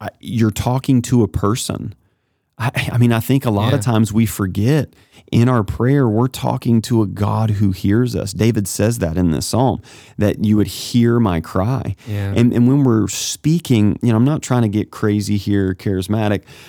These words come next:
Speaker 1: but I think there is something about voicing and speaking words.
Speaker 2: Yeah.
Speaker 1: You know, we did a series called Words Create Worlds.
Speaker 2: Yeah.
Speaker 1: And we see when God creates the universe, that God said.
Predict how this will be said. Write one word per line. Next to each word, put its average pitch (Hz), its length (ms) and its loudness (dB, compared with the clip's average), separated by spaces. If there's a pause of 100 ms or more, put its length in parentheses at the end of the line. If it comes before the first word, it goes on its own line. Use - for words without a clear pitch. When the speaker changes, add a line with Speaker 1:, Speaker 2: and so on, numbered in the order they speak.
Speaker 1:
but 123 120 0
I 127 100 2
think 160 300 0
there 127 220 2
is 107 280 2
something 107 500 0
about 101 520 -2 (460)
voicing 110 680 0
and 98 240 0
speaking 101 720 0
words. 127 500 -2
Speaker 2:
Yeah. 123 180 -2 (140)
Speaker 1:
You 107 100 0
know, 104 60 2
we 110 60 2
did 127 120 0
a 110 60 2
series 104 400 0
called 101 220 -2
Words 95 340 0
Create 104 400 0
Worlds. 113 640 -2
Speaker 2:
Yeah. 104 300 -4
Speaker 1:
And 101 160 2
we 110 120 4
see 123 220 0
when 107 160 2
God 101 320 0
creates 113 460 0
the 143 120 0
universe, 101 720 0 (460)
that 101 360 -2
God 95 400 -4
said. 85 640 -4